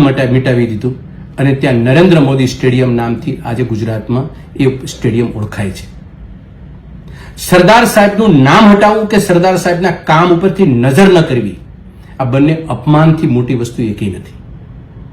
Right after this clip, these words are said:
આજે ત્યાંથી અટકતી નથી. ચોથી ફેબ્રુઆરી ઓગણીસો ને અડતાલીસમાં જે સંઘ વિચારધારાને વર્તમાન ભાજપાના જે વૈચારિક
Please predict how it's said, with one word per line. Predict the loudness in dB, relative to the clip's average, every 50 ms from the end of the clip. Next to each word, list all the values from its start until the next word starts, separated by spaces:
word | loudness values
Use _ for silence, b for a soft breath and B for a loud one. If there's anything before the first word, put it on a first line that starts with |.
| -20 -20 -20 -20 -20 -20 B B B B B B B 0
આજે | 2 2 2 4 2 2 2 2 0 -4 -10 -16 -20 -20 -20 -20 -20 -20 -20 -20 -20 -20 -20 -20 -20 -20 -20 -20 B B B B B
ત્યાંથી | -2 0 0 0 0 -2 -4 -4
અટકતી | -4 -2 0 0 -2 -2 0 0 0
નથી. | 0 0 -2 -4 -12 -14 -16 -18 -20 -20 B B B B B 0
ચોથી | 2 4 4 4 4 4 4 4 4
ફેબ્રુઆરી | 4 2 2 4 4 4 4 6 6 4 4 4 2 0 -2 -2
ઓગણીસો | 0 2 4 4 4 4 4 2 2
ને | 2 2 0 -2 -2
અડતાલીસમાં | 0 0 0 2 2 2 4 4 4 2 2 0 0 0 0 0
જે | 0 0
સંઘ | -2 -2 0 0 2 2 4 4 4
વિચારધારાને | 2 2 2 0 0 0 0 -2 -2 -2 -2 -4 -4 -6 -8 B B B B B B B -2
વર્તમાન | 0 0 0 2 2 2 2 4 4 4 2 2
ભાજપાના | 2 2 2 2 2 0 -2 0 0 0 0 -2 -2
જે | -2 -2 -2
વૈચારિક | -2 0 0 2 0 0 0 2 2 2 4 2